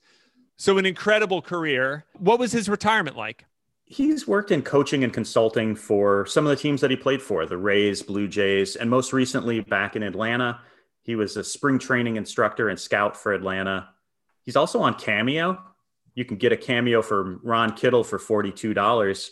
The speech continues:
Speaker 2: McGriff's gonna cost you a hundred and forty-five bucks.
Speaker 1: Both of those are very good deals to me.
Speaker 2: If either of them wanna say that they give me a full endorsement, I will accept it.
Speaker 1: <laughs>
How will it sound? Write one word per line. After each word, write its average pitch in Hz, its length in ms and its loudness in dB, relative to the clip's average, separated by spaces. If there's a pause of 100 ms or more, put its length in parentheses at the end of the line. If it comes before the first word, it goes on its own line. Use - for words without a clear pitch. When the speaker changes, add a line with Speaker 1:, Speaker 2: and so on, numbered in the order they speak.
Speaker 2:
McGriff's 127 380 0
gonna 107 160 -2
cost 107 320 2
you 95 80 4
a 87 80 0
hundred 113 320 0
and 92 60 -8
forty-five 95 600 -2
bucks. - 500 -10 (480)
Speaker 1:
Both 180 180 4
of 175 80 2
those 160 220 4
are 143 40 2
very 131 280 2
good 117 200 -2
deals 107 380 -8
to 117 120 -14
me. 98 280 -16 (320)
Speaker 2:
If - 160 -10 (160)
either 139 300 4
of 110 120 0
them 104 200 -2
wanna 101 200 -2
say 101 200 0
that 90 360 -4
they 95 120 0
give 98 260 -4
me 98 160 -4
a 87 80 -2
full 120 340 2
endorsement, 92 720 -4
I 85 140 -4
will 78 180 -6
accept - 400 -12
it. - 140 -14 (260)
Speaker 1:
<laughs> 165 160 -4